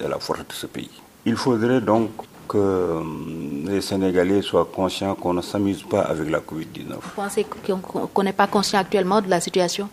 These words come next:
Speaker 1: Non, nous avions eu un relâchement. Moi, j'en avais parlé, j'avais écrit depuis le vingt-deux décembre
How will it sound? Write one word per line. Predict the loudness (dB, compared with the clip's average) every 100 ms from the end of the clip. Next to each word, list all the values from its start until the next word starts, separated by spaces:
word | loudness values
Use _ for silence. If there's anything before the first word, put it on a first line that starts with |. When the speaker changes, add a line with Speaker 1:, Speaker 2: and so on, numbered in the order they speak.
| -4
Speaker 1:
Non, | 4 6 8
nous | 8
avions | 8 10 10
eu | 10 8
un | 8 8
relâchement. | 8 6 6 6 6
Moi, | 6 4
j'en | 4 4
avais | 4 2
parlé, | 0 0 0 4 4 4
j'avais | 4 2 0
écrit | -2 -2 -2
depuis | -2 0
le | 2
vingt-deux | 2 2 2 0
décembre | -2 0 2 2 -2